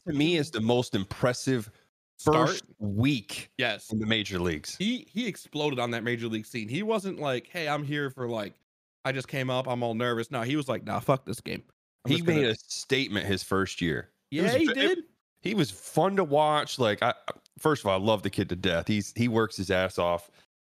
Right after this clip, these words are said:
Speaker 1: I don't know how he's been doing this year, though. That's the only thing I can say. I know he was in triple A at some point, so I don't like seeing that from a fan and friend point of view, but he was, dude, he was impressive. Holy shit.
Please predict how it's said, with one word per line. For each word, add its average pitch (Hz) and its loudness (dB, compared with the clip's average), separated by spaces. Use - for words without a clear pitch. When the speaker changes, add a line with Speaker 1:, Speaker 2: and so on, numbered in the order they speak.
Speaker 1:
I 120 2
don't 160 2
know 160 2
how 143 2
he's 131 0
been 120 0
doing 110 2
this 98 0
year, 101 4
though. 95 4
That's 92 0
the 101 0
only 92 0
thing 95 0
I 87 2
can 90 -4
say. 87 0
I 85 4
know 98 2
he 104 4
was 101 0
in 95 0
triple 92 0
A 90 2
at - -2
some 87 -2
point, 85 -2
so 80 0
I 87 2
don't 104 -2
like 113 0
seeing 120 -2
that 120 0
from 87 0
a 73 0
fan 110 0
and 85 -2
friend 107 0
point 110 0
of 98 -2
view, 110 2
but 85 0
he 143 4
was, 120 0
dude, 95 -2
he 139 0
was 220 0
impressive. 95 -2
Holy 113 0
shit. - -2